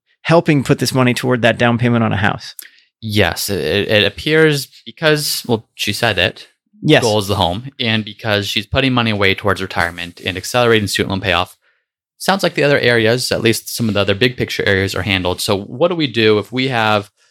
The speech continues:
Speaker 2: uh, stock worth thirty-two thousand dollars and we wanna buy a home in three to four years? Do we keep it in stock, sell it, or diversify it?
Speaker 1: Yeah. So, so that's where it comes down to risk and reward
Speaker 2: Mm-hmm.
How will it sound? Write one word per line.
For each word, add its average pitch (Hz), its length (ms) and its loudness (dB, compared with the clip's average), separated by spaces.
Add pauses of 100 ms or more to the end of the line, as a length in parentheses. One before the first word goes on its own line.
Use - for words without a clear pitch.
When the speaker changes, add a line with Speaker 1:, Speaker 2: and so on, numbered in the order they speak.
(300)
Speaker 2:
uh, 87 160 -6
stock 131 420 0
worth 110 140 -4
thirty-two 131 340 -2
thousand 107 380 -2
dollars 95 360 0
and 98 120 -8
we 101 80 -4
wanna 98 180 -2
buy 90 160 0
a 90 80 -2
home 90 220 -4
in 85 80 -14
three 87 220 -4
to 85 80 0
four 85 280 -6 (200)
years? - 340 -4 (580)
Do 95 80 0
we 85 80 -6
keep 117 220 -2
it 104 60 -8
in 104 60 -4
stock, 87 340 -2 (260)
sell 85 260 0
it, - 60 -8 (100)
or 95 100 0
diversify 85 520 -2
it? - 160 -10 (240)
Speaker 1:
Yeah. 127 260 2 (160)
So, 151 380 2
so 143 220 -4
that's 143 340 0
where 165 180 4
it - 80 -4
comes 135 240 0
down 127 260 2
to 127 180 0
risk 123 300 2 (120)
and 120 440 2
reward 117 640 2 (260)
Speaker 2:
Mm-hmm. 98 320 -8